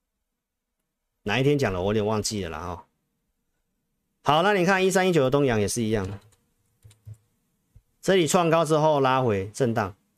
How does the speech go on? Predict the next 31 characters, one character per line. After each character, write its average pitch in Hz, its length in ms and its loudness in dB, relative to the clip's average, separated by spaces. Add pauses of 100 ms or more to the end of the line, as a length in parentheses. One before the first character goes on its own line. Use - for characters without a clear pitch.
(380)
也 127 180 0
是 156 160 -2
在 147 380 0 (320)
月 147 180 2
均 131 180 0
线 131 200 0
以 95 120 -4
上， 104 280 -6 (160)
今 - 180 -2
天 156 160 2
稍 143 140 2
微 123 100 0
出 123 220 -2
量 117 180 0
了。 87 160 -10 (1400)
那 170 200 2
这 165 160 2
个 180 200 0 (280)
横 165 220 0
盘 139 180 2
整 131 220 2
理， 120 160 0
投 113 140 -2
资 135 100 0
朋 127 80 2
友， 101 240 -4 (420)
车 170 200 0
用 170 180 2
很 135 140 0
整 107 180 -2
齐， 87 320 -10